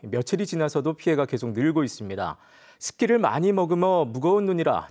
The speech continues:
특히 시설하우스에 피해가 집중됐는데요. 전기와 온수가 끊어진 데다 복구 인력과 장비도 크게 부족해 충청북도는 정부에 특별 재난 지역 선포를 건의했습니다. 허지희 기자입니다.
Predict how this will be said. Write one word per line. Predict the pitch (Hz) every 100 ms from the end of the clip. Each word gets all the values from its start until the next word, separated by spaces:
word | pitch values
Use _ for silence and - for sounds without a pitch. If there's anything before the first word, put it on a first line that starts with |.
| -
특히 | - 247
시설하우스에 | - 226 247 220 196 - 160
피해가 | 135 - 196 170 147 139
집중됐는데요. | - - 170 156 127 107 95 92 80 - - - -
전기와 | - 151 165 170 185
온수가 | 202 165 156 180
끊어진 | 170 185 175 156
데다 | 131 127 147 87 - _
복구 | - 139 - 190
인력과 | 175 175 175 165 156
장비도 | - 139 143 143
크게 | - - -
부족해 | 147 151 - 139 82 - _
충청북도는 | - 196 196 170 143 143 139 175 185
정부에 | 139 135 135 139 87 -
특별 | - _ 226 214 185
재난 | 127 139 160
지역 | 143 143 120
선포를 | - 208 - 113 113
건의했습니다. | 147 120 107 95 - 82 82 - _ _ _ -
허지희 | 202 208
기자입니다. | 147 104 82 73 -